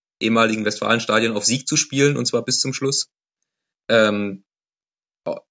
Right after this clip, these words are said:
ob das wirklich auf Dauer klappen kann, weiß ich nicht, wage ich zu bezweifeln. Aber jetzt erstmal die Woche, wo Stöger halt überhaupt keine richtige Chance hatte, mit der Arbeit, mit der Mannschaft zu arbeiten, hat er das gemacht,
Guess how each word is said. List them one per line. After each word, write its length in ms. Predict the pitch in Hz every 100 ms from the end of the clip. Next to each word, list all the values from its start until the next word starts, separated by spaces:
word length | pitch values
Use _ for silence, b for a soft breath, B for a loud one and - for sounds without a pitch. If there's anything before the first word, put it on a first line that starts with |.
| _ -
ob 180 | 139
das 140 | - 113
wirklich 240 | 135 120
auf 140 | 107 -
Dauer 240 | 120 104
klappen 300 | 117 120 131
kann, 360 | 117 113 110 - _ _ _ _ -
weiß 320 | 110 117 135
ich 60 | 135
nicht, 200 | 135 113
wage 160 | 117
ich 80 | 117
zu 80 | 101
bezweifeln. 540 | 95 - 110 127 131 b b
Aber 100 | 113
jetzt 140 | 113
erstmal 540 | 127 123 110 110 110 - _ _ -
die 380 | 135 156 143 107
Woche, 260 | 120 120 104
wo 260 | 107 101 -
Stöger 440 | - 117 123 107
halt 240 | 104 104 -
überhaupt 300 | 107 113 -
keine 540 | 107 107 104 101 -
richtige 260 | 117 113 104
Chance 340 | - 117 110
hatte, 140 | 104 104
mit 120 | 104
der 100 | 104
Arbeit, 260 | 107 107 -
mit 200 | 101 104
der 80 | 101
Mannschaft 320 | 104 107 117
zu 100 | -
arbeiten, 420 | 104 104 101 117 123 _ _ _ -
hat 120 | 107 117
er 260 | 113 107
das 320 | 98 110 127
gemacht, 520 | - 104 113 - -